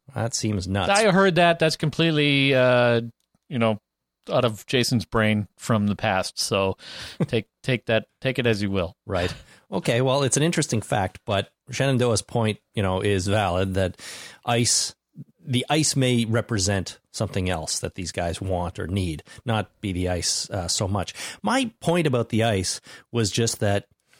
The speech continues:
Speaker 1: y-, there's no way generally to keep the ice frozen.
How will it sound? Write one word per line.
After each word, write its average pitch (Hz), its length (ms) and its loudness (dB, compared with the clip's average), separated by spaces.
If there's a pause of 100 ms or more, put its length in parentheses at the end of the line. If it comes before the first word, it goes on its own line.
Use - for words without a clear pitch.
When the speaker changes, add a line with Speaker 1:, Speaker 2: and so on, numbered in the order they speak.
(360)
Speaker 1:
y-, - 200 -20 (240)
there's 143 240 2
no 175 180 4
way 113 460 2 (200)
generally 98 640 2
to - 160 -8
keep - 340 -4
the 110 160 2
ice 101 200 0
frozen. 143 600 -2